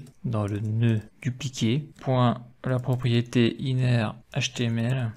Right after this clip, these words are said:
et je vais écrire un petit texte, je rame,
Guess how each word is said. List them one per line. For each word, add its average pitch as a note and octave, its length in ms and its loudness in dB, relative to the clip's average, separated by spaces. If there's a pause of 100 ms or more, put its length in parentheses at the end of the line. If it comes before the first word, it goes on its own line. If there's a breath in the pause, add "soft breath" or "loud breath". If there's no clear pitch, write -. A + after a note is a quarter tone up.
(140)
et C3 180 2
je A#2+ 160 4
vais A2 400 2
écrire C3+ 720 -2 (220)
un C3+ 120 0
petit C3 220 -4
texte, - 500 0 (120)
je C3 180 2
rame, A#2+ 500 2